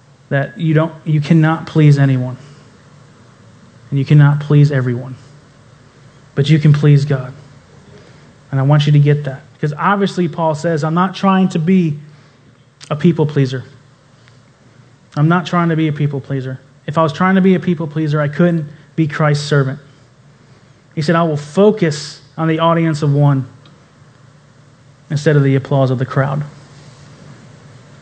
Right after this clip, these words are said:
Because becoming obsessed with what people think about me is the quickest way to forget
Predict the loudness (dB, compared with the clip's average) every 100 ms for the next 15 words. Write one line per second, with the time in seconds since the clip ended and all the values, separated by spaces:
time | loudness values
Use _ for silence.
0 | -20 -20 -20 -20 -20 -20 -8 0 2 2
1 | 2 2 2 2 -2 0 0 0 -2 -2
2 | 0 0 0 0 0 0 -4 -4 -6 -6
3 | -6 -10 -16 -20 -20 -20 -8 -2 0 -2
4 | -2 2 2 2 -2 0 0 0